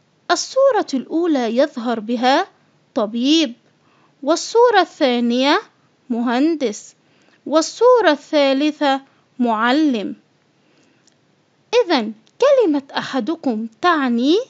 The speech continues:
أحسنتم، المقصود بها كل فرد في المجتمع. هل يقصد بها فرد معين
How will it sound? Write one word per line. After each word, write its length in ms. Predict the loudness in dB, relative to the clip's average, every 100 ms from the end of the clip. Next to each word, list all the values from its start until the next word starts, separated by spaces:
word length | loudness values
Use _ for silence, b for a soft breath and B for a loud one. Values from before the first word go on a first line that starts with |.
| _ _ _ _ _ _ _ _ _ _ _ 2
أحسنتم، 1080 | 2 2 0 4 4 4 0 2 2 0 -8 _ _ _ _ _ _ _ _ b b b b b b b _ 2 4
المقصود 960 | 4 2 0 -6 -6 -2 0 -2 -2 -2
بها 520 | -2 0 0 0 -2 b b b b -18 4
كل 560 | 6 6 4 2 -2
فرد 720 | 2 2 2 -2 -2 -2 -4 -8
في 120 | -6 -2
المجتمع. 920 | 0 0 -2 -4 0 0 0 -8 -14 _ b b b
هل 300 | -8 -6 -4
يقصد 480 | -4 -6 -6 -6 -4
بها 360 | -4 -4 -4 -6
فرد 440 | -4 -4 -2 -4
معين 640 | -4 -4 -6 -4 -2 -2